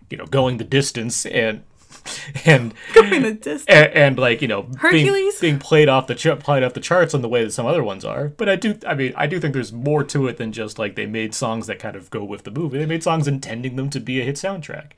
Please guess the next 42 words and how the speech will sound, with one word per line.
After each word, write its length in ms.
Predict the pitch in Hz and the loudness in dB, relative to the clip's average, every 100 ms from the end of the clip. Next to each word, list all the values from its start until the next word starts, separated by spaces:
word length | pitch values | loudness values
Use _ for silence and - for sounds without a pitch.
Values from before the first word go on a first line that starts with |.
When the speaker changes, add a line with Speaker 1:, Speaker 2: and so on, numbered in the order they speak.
| - | -8
Speaker 2:
And 240 | 254 254 | -2 0
then, 460 | 269 262 254 247 - | 0 -2 -4 -6 -8
well, 180 | 262 285 | -8 -6
yeah, 200 | 285 233 | -4 -4
and 80 | 220 | -4
it's, 80 | 240 | -2
like, 160 | 277 - | -4 -2
the 80 | |
only 280 | 254 277 294 | -2 0 -2
thing 260 | 277 269 247 | -2 -2 -2
I 460 | 208 220 220 214 - _ - | -2 -2 -2 -4 -12 _ -20
feel 200 | - 220 | -6 -4
like 140 | 208 | -2
I 40 | 208 | -4
remember 280 | 196 196 | -6 -8
is 80 | 202 | -8
that, 140 | 202 196 | -10 -10
that 160 | 190 | -10
balloon 320 | 196 185 180 - | -10 -12 -12 -14
song. 400 | - - 69 - - - - | -14 -12 -12 -14 -20 -20 -2
And 120 | 233 | 2
I'm 160 | 233 233 | 4 4
wondering 440 | 247 277 302 294 | 2 2 0 -2
if 120 | 277 | -2
I'm, 440 | 247 214 196 190 - _ | -2 -2 -4 -8 -14 _
like, 120 | 208 214 | -8 -6
it 120 | - | -8
sticks 300 | - 220 - | -8 -8 -8
with 120 | 233 | -8
me 100 | 208 | -6
more 360 | 196 190 190 208 | -6 -8 -8 -8
because 400 | 214 208 208 208 | -10 -8 -10 -10
you 80 | 202 | -12
have 540 | 226 185 180 185 202 _ _ _ | -10 -8 -8 -10 -14 _ _ _
Lansbury 680 | 208 208 214 233 226 226 233 | -6 -4 -4 -4 -2 -2 -4
singing 400 | 226 240 240 240 | -6 -6 -4 -4
it, 260 | 247 254 - | -8 -12 -6
Speaker 1:
Mm-hmm. 380 | 165 139 117 | -4 -4 -4
Speaker 2:
who 300 | 135 233 226 202 | -4 -2 -2 -4
is 220 | 196 190 | -6 -8
a 160 | 208 196 | -12 -12
trained 640 | - 202 190 185 185 185 | -10 -10 -10 -12 -14 -18